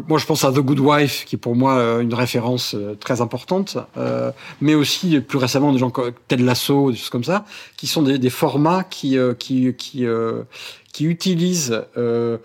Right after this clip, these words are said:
euh, des, des, des règles de, de procédural, des règles de, d'univers déjà existant, des règles de, d'arène, des attentes comme ça, et qui s'en servent, euh, pour donner au spectateur ce qu'il attend,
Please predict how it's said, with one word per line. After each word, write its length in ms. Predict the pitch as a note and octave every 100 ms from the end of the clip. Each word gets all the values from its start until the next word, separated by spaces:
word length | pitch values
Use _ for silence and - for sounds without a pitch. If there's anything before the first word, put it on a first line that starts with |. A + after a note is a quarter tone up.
| - _ -
euh, 160 | A#2 A2+ A#2 -
des, 340 | C3 B2+ C#3
des, 320 | B2 B2+ B2
des 160 | A#2+ C3
règles 420 | B2 D3 C#3 B2+
de, 260 | A#2 A#2 A2 A2 D3
de 100 | C3+
procédural, 1040 | - B2+ - A2 G#2+ A#2+ C3+ D#3 E3 D#3+
des 120 | A#2+ A#2+
règles 300 | B2+ B2 A#2
de, 160 | A2+ - - -
d'univers 520 | B2+ C#3 B2 C#3+ B2+
déjà 200 | B2+ B2+
existant, 800 | A#2 A#2 - C#3+ D3 E3 E3 D#3+
des 100 | C3
règles 220 | C3 B2
de, 120 | B2 - _
d'arène, 840 | C3+ B2+ B2 C#3 C#3+ D3 C#3+ B2 A#2 - _
des 120 | C#3
attentes 380 | C#3+ C#3+ D#3+ D#3+
comme 140 | C#3 B2
ça, 320 | C#3 C3 B2+ - -
et 60 | C#3
qui 140 | -
s'en 180 | - D3
servent, 500 | - G3 A3+ E3+ A2+ - _ _ _ -
euh, 460 | C#3 C3 B2+ B2+ B2+ _ _ -
pour 160 | D#3
donner 180 | D#3 D#3+
au 80 | D#3+
spectateur 640 | - D#3 D#3 - D3 -
ce 100 | -
qu'il 200 | G#3 F#3+
attend, 340 | D3+ G#3+ C4